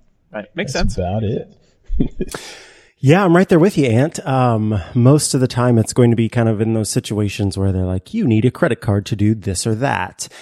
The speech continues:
Speaker 3: And other than that, I'm not, like, a big credit card nerd. I've got some, some friends who, uh, are huge credit card nerds. Like, "Oh yeah, I take a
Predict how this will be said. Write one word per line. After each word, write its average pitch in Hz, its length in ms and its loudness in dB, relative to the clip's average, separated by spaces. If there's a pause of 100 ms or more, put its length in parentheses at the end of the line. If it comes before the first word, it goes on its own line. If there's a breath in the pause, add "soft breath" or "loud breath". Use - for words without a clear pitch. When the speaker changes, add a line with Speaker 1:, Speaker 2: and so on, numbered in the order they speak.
(160 loud breath)
Speaker 3:
And 110 760 0 (220)
other 143 240 4
than 123 160 4
that, 117 240 2
I'm 113 100 2
not, 147 240 2
like, 127 140 0
a 131 60 2
big 117 240 0
credit 110 260 0
card 101 200 -2
nerd. 98 280 -2
I've 117 240 -2
got 180 220 -4
some, 110 340 0
some 113 220 -2
friends 110 500 0
who, 95 640 2
uh, 50 520 -8 (180)
are 104 320 0
huge 107 960 0
credit 107 260 -2
card 95 240 -2
nerds. 95 480 -4
Like, 98 320 -4 (320 loud breath)
"Oh 160 140 4
yeah, 151 320 4
I 143 80 2
take 143 280 -4
a 123 120 -4